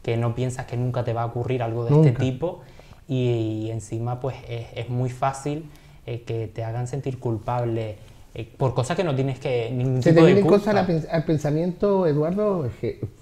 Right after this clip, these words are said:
Speaker 2: uf.
Speaker 1: Ya, ya.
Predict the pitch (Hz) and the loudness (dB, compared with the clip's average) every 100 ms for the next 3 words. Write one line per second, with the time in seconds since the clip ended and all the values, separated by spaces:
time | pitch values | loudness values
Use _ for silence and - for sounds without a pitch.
0 | - 123 170 - - - - - - - | -10 0 0 0 -12 -18 -20 -20 -20 -12
1 | 127 120 - - - - - - - - | -8 -8 -10 -18 -20 -20 -20 -20 -20 -20
2 | - 87 | -16 -16